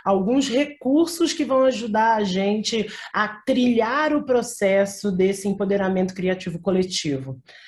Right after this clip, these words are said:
A primeira, a primeira pauta, e é fundamental, é que a gente precisa entender o que, ampliar o nosso conceito de criatividade.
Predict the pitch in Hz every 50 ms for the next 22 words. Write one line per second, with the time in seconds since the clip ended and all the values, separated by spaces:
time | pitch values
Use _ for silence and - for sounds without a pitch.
0 | - - - - - - - - - - - 311 302 320 381 381 370 311 - -
1 | - - - 262 269 294 339 330 294 277 - - 196 190 196 190 180 165 175 -
2 | 160 143 143 156 175 185 185 - 202 180 175 170 160 151 139 139 135 175 175 160
3 | 151 139 135 - - _ _ - 190 185 208 202 175 196 226 214 - - 240 220
4 | - - - 262 269 240 262 240 220 202 - 175 156 160 160 175 185 190 180 170
5 | - - - 180 - - 233 233 214 - - 233 247 240 247 262 262 285 285 240
6 | 208 220 240 294 269 - _ _ _ - 214 226 226 226 233 - - 247 - -
7 | 233 208 - - 226 247 262 262 247 202 247 - 202 226 226 226 - 214 220 190
8 | 160 127 117 123 123 -